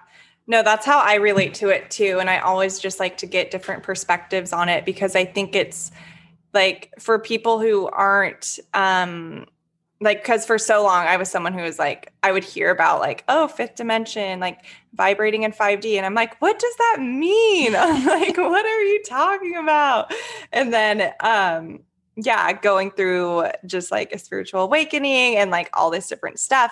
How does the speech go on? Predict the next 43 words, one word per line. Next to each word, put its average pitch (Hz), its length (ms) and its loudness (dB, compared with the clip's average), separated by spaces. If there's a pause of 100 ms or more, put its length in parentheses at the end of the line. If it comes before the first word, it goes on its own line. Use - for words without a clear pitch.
then 196 140 2
it - 120 -6
finally 170 360 -2
starts - 360 -8
to - 80 -12
click. - 400 -2
So - 120 0
I 170 120 4
always 175 260 2
just - 140 -10
like 180 160 -4
to - 60 -18
bring 170 220 -10
it 165 60 -4
up 165 160 -4
again, 165 340 -2
because 175 280 -10
I 175 80 -8
think 175 260 -12
it's 185 200 -8
something 175 440 -4
that 165 260 0 (640)
a - 40 -2
lot 170 200 4
of 175 120 -6
people 170 720 -2 (640)
can 202 200 0
hear 180 720 0
and 196 160 0
be 185 120 0
like, 160 420 -2 (160)
"Wait, 196 220 -4
what? 415 480 0
What 320 120 -2
are 349 180 -2
you, - 100 -4
what 285 140 -4
are 320 40 -4
you 320 80 -4
talking 254 200 -4
about?" 170 240 0 (240)
So, 196 480 2
um, 175 520 -2